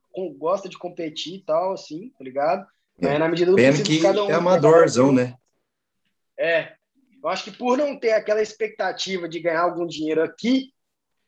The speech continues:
Speaker 1: eu acho que isso também faz a galera
Speaker 2: É. Tipo,
Speaker 1: dar uma, uma
Speaker 2: é só
Speaker 1: é, vou
Speaker 2: hobby
Speaker 1: pensar,
Speaker 2: mesmo.
Speaker 1: porque se eu machucar, é.
Speaker 2: Sim, só hobby mesmo, já era. Aham. Aí, aí falta muito, então, dos times e da,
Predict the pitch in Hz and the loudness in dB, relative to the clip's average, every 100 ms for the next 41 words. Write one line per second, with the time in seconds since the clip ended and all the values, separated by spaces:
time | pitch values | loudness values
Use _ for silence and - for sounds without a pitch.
0 | _ 110 139 156 - 175 - 165 165 165 | _ -4 0 0 -4 -8 -4 -2 -2 0
1 | 160 165 160 156 151 156 160 160 156 - | 0 2 2 2 2 4 4 4 0 -4
2 | - _ _ _ 123 92 92 _ _ _ | -14 _ _ _ -6 -6 -8 _ _ _
3 | _ _ _ - - - 127 131 139 139 | _ _ _ -14 -12 -10 -8 -6 -6 -6
4 | 127 135 139 131 120 - - 165 165 139 | -8 -8 -8 -8 -8 -6 2 4 4 6
5 | 143 202 185 170 127 139 - 190 196 202 | 6 6 4 4 2 -2 -2 -2 0 -2
6 | 196 190 185 180 208 - 160 156 - 143 | -4 -4 -2 -2 -4 -4 -2 -2 -4 -10
7 | 196 - - - 151 151 131 135 120 - | -12 -10 -6 -2 -2 0 0 0 -2 -14
8 | - 113 110 117 - - - _ _ _ | -6 -4 -4 -8 -18 -20 -20 _ _ _
9 | - 107 107 113 - 117 131 147 - 113 | -4 0 0 0 0 4 4 2 0 2
10 | 120 139 139 135 151 156 160 156 147 131 | 2 4 4 4 2 2 2 2 0 0
11 | 127 - 147 160 - - 123 131 123 120 | 0 0 0 -2 -6 -6 -2 2 4 4
12 | 107 | 0